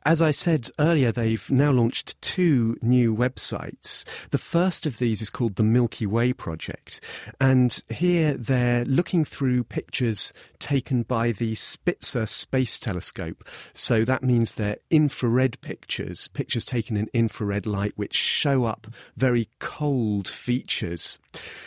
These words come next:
And they're looking for very cold, dense clumps of gas within our own galaxy that would lead to, for instance, stars forming in those regions, because to form a star, you need to make the,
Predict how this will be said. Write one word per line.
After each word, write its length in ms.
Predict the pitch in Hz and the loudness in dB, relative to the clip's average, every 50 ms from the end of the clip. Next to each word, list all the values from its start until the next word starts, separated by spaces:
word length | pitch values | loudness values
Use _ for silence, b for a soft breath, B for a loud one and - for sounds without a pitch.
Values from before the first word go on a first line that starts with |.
| B B B B B B _ _ _ _ _ _ _ - | B B B B B B _ _ _ _ _ _ _ 0
And 640 | 123 123 123 123 123 123 123 123 120 123 123 120 117 | 2 2 4 4 4 4 4 4 4 6 4 4 4
they're 340 | - - - 107 127 120 117 | 2 -2 0 0 2 2 4
looking 560 | 117 120 131 170 180 - - 139 120 113 113 | 2 2 2 0 0 0 0 2 2 2 0
for 480 | - - - 117 110 107 104 101 101 98 | -2 -4 -4 -2 0 0 0 -2 -2 -2
very 260 | 98 123 127 147 143 - - | 0 0 0 0 -2 -4 -10
cold, 640 | - - - 139 135 127 120 120 120 117 - - _ _ | -10 -8 -4 -2 -2 0 0 0 -2 -2 -4 -8 _ _
dense 400 | 123 113 110 - - - - - | -2 0 0 0 0 -2 -4 -4
clumps 500 | - - - 120 113 113 - - - 113 | -4 -6 -4 -4 -4 -2 -2 -2 -2 -2
of 140 | 95 87 _ _ | -4 -8 _ _
gas 400 | - 120 107 101 - - - - B B B | -2 -2 -2 0 -2 -2 -4 -4 B B B
within 360 | - 107 123 117 98 135 131 | 0 2 2 4 4 2 2
our 280 | 127 120 113 110 110 110 | 4 2 2 2 2 2
own 160 | 110 107 107 | 2 2 0
galaxy 840 | 101 90 - 113 107 113 104 - _ - - - 82 80 85 90 - B B B B B B B | 0 0 -2 -2 -2 -2 -4 -6 _ -4 -4 -4 -4 -6 -10 -14 -16 B B B B B B B
that 320 | 104 92 - 113 107 - - | -10 -2 0 0 0 0 -4
would 540 | - 110 101 104 101 101 98 98 95 87 - | -6 -2 2 2 4 4 4 2 0 0 -2
lead 380 | - 101 110 117 110 107 101 - | 0 2 4 4 4 2 0 -2
to, 360 | - - - - 95 92 95 | -4 -8 -6 -4 -2 -4 -4
for 280 | - - - 107 95 95 | -4 -4 -4 -2 0 0
instance, 840 | 98 98 - - - - 98 90 92 - - - - - - - - - | 0 0 -2 -4 -4 -2 -4 -4 -6 -6 -4 -4 -2 -2 -4 -6 -8 -4
stars 540 | - - - - 127 113 110 101 95 87 - | -2 -2 0 0 0 0 2 2 0 0 -2
forming 540 | - - 110 101 95 90 82 80 82 82 - _ - | -4 -2 -2 0 0 0 0 -2 -4 -6 -10 _ -8
in 200 | - 95 87 82 | -4 -4 -4 -4
those 340 | 90 87 85 85 - - | -4 -4 -4 -6 -6 -4
regions, 440 | 95 92 90 85 - 90 85 82 - | -4 -4 -4 -4 -4 -4 -6 -6 -8
because 380 | - - 92 - - 87 82 - B B B B B | -10 -12 -12 -8 -6 -6 -6 -8 B B B B B
to 100 | - - | -16 -16
form 300 | - - 110 92 85 85 | -8 -6 -4 -2 -2 -2
a 40 | |
star, 440 | - - - - 110 92 90 87 87 | -2 -2 -2 -2 -4 -4 -4 -4 -6
you 140 | 87 85 90 | -6 -6 -6
need 160 | 90 87 80 | -6 -6 -8
to 100 | - - | -8 -8
make 280 | 92 85 85 - - - | -6 -8 -8 -10 -10 -10
the, 180 | - 87 82 | -8 -8 -8